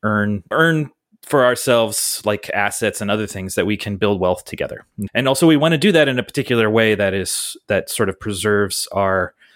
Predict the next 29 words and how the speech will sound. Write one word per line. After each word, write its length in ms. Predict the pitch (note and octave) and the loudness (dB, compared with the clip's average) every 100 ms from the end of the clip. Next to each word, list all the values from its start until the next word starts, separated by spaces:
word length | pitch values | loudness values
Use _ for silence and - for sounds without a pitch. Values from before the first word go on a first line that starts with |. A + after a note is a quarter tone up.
| - | -6
our 300 | G#2 G2+ F#2+ | -2 0 0
sort 200 | - A2 | -2 -2
of 120 | F#2+ - | -4 -4
individuality 800 | - G#2 F#2+ G#2 C3 D#3 D3 C3+ A2+ | -4 -2 -2 0 2 2 2 0 0
and 100 | F#2+ | -2
our 80 | |
independence 600 | F#3+ - - D3+ C#3 A#2+ | -4 -6 -2 0 0 -2
and 80 | F2 | -4
our 80 | D#2+ | -4
freedom. 440 | - A#2+ A2 G2+ F#2 | 0 2 2 -2 -6
So 340 | - F#2 F2+ - _ - - | -4 -4 -4 -14 _ -20 -4
we 60 | A2 | 0
want 180 | G#2 G2+ | 2 0
to, 100 | - | -2
we 100 | A2+ | -4
try 160 | - B2 | 0 0
to 80 | |
use 220 | G#2+ G#2 - | 0 -2 -2
tools 380 | - G#2 F#2+ | 0 2 0
that 340 | F#2+ F2+ - - G#2 | -2 -2 -4 -10 -2
we 160 | A2+ | 0
are 100 | G2+ | 0
in 80 | F#2+ | -2
control 480 | - G2 - F2 F2 | -6 -8 -2 -2 -2
of 140 | F2 - _ _ - | -6 -14 _ _ -8
for 80 | |
the 80 | F#2+ | -4
most 180 | F2+ F2 | -2 -4
part. 360 | - F2+ - | -2 -2 -4